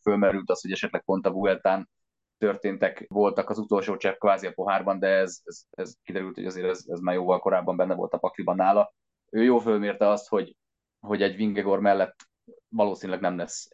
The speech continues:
egyedüli kiemelt kapitánya a Tour de France-on, és kb. az az egyetlen dolog, amit még meg akar nyerni a-, az életben, ami hiányzik neki. Ez vagy összejön egy másik csapatnál, vagy nem, de ilyenkor evidens, hogy ha látod, hogy ott ez nem fog sikerülni,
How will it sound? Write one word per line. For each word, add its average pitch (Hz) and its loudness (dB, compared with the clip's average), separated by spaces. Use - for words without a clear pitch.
egyedüli 95 -2
kiemelt 90 -2
kapitánya 90 -2
a - -2
Tour 95 -8
de 90 -4
France-on, 95 0
és 87 -8
kb. 92 -2
az 92 -4
az 87 -8
egyetlen 87 -4
dolog, 90 0
amit 87 -4
még - -8
meg 90 -2
akar 90 0
nyerni 87 0
a-, 87 -2
az 87 -6
életben, 90 0
ami 87 -2
hiányzik 87 -2
neki. - -2
Ez 101 -2
vagy 123 0
összejön 110 0
egy 104 -4
másik 101 -2
csapatnál, 95 -4
vagy 98 0
nem, 107 0
de 90 -6
ilyenkor 101 0
evidens, 92 -2
hogy 92 -4
ha - -2
látod, 117 2
hogy 104 -10
ott 98 -10
ez 98 -12
nem 98 -4
fog - -6
sikerülni, 117 -2